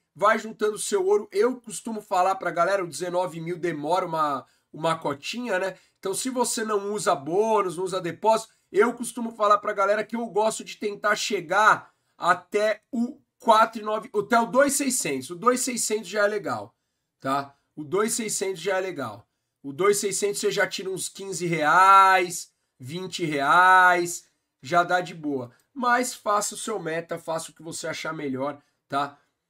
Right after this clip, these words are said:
Inclusive, eu preciso eu me ligar no meu meta, porque eu tô cheio de, de, de skin valiosa aqui, velho. Eu tirei uma luva de seiscentos e setenta e três. Ontem tava seiscentos e oitenta e três, velho.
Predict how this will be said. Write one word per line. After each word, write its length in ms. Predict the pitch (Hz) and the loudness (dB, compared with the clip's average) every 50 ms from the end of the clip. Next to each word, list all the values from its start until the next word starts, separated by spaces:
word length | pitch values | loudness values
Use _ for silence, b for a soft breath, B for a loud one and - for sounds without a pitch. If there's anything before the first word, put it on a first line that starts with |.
| _ _ _ _ _ | _ _ _ _ _
Inclusive, 500 | 131 143 139 - 143 135 120 131 143 143 | -14 -14 -12 -10 -10 -10 -8 -8 -10 -10
eu 80 | 156 143 | -10 -12
preciso 400 | - - - 156 131 135 139 135 | -14 -16 -14 -14 -10 -6 -6 -4
eu 200 | 143 165 175 170 | -2 -2 -4 -4
me 120 | 160 160 | -6 -8
ligar 300 | 151 143 131 147 143 143 | -8 -8 -6 -6 -6 -4
no 80 | 147 139 | -4 -4
meu 140 | 139 135 | -4 -4
meta, 320 | 127 127 139 143 143 - 139 | -4 -4 -6 -6 -8 -12 -16
porque 140 | - _ 147 | -14 _ -16
eu 80 | 139 | -14
tô 120 | - 151 135 | -12 -12 -10
cheio 460 | - - - - 170 170 185 196 170 | -8 -8 -8 -6 -8 -8 -8 -10 -10
de, 180 | 131 147 131 - _ | -12 -12 -14 -14 _
de, 540 | - 123 143 147 139 135 127 117 113 113 113 _ _ _ _ _ _ _ _ _ | -16 -12 -10 -6 -4 -4 -4 -4 -6 -10 -14 _ _ _ _ _ _ _ _ _
de 180 | 123 123 135 147 | -16 -10 -10 -8
skin 380 | 143 - - - - 143 147 | -8 -8 -10 -10 -10 -10 -6
valiosa 600 | 147 151 147 147 147 143 127 123 127 135 123 131 | -4 -4 -6 -4 -4 -4 -4 -4 -6 -6 -8 -10
aqui, 280 | 123 - - - 113 113 | -12 -12 -16 -16 -16 -14
velho. 140 | 113 117 117 | -14 -14 -16
Eu 40 | |
tirei 220 | 117 - 131 131 139 | -16 -14 -12 -10 -10
uma 180 | 147 151 135 | -8 -8 -8
luva 260 | 131 127 143 139 131 135 | -8 -8 -8 -8 -10 -12
de 100 | 135 - | -10 -10
seiscentos 840 | - - 147 131 131 131 - - - 139 147 151 - - 156 139 | -10 -8 -8 -8 -6 -6 -8 -8 -8 -8 -10 -10 -12 -16 -14 -12
e 40 | 139 | -10
setenta 540 | - - 156 143 - - 147 143 143 - 156 | -8 -8 -8 -10 -10 -10 -10 -10 -8 -10 -12
e 40 | |
três. 380 | - - 143 127 120 123 123 120 | -10 -10 -10 -8 -8 -8 -8 -8
Ontem 300 | 131 139 147 143 165 151 | -8 -10 -8 -10 -12 -10
tava 220 | 135 156 151 147 | -8 -8 -8 -6
seiscentos 520 | - - - 139 131 - - 151 165 165 143 | -8 -8 -8 -8 -8 -8 -8 -10 -10 -10 -10
e 60 | 165 | -10
oitenta 380 | 160 156 - 156 156 156 175 165 | -10 -10 -10 -12 -12 -10 -10 -12
e 60 | - | -12
três, 380 | - _ 131 120 117 117 113 | -12 _ -10 -10 -8 -10 -10
velho. 160 | 110 107 113 | -12 -16 -18